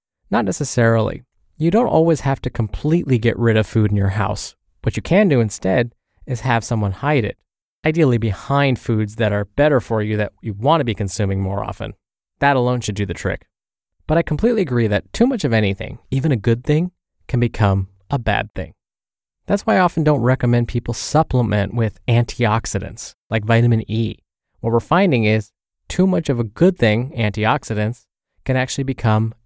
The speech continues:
a pro-oxidant or a bad thing, where it accelerates aging, increases cancer risk. And sometimes my patients and clients often ask me,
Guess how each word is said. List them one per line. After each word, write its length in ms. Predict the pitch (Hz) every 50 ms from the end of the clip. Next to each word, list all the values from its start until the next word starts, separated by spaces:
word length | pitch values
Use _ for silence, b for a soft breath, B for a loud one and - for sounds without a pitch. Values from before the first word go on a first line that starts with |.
| -
a 100 | 123 123
pro-oxidant 1040 | - _ - - - 147 156 151 123 104 98 107 - - - 101 92 82 85 101 - - -
or 200 | - 110 98 - -
a 100 | 110 107
bad 440 | 98 - - 98 104 107 107 101
thing, 280 | - 85 85 85 - 110 - _ _ _ _
where 100 | 120 117
it 60 | 110
accelerates 720 | 107 - - - - 139 143 156 147 131 113 110 107 - -
aging, 420 | 110 107 101 95 98 92 90 92 - _ _ _ _ _ _ -
increases 600 | 151 151 151 139 - 147 135 117 - 120 107 -
cancer 460 | - - 110 104 101 - - 104 101
risk. 400 | 101 104 95 90 - - - _ _ _ _ _ _ _ _ _ _ _
And 140 | - 135 120
sometimes 480 | - 156 151 135 156 - 139 135 - -
my 220 | 123 113 107 101 - -
patients 360 | - 120 113 - 117 104 101
and 80 | 107 101
clients 440 | - - 117 110 107 104 98 -
often 260 | 110 104 101 - 107 101
ask 260 | 104 104 104 - -
me, 120 | 110 101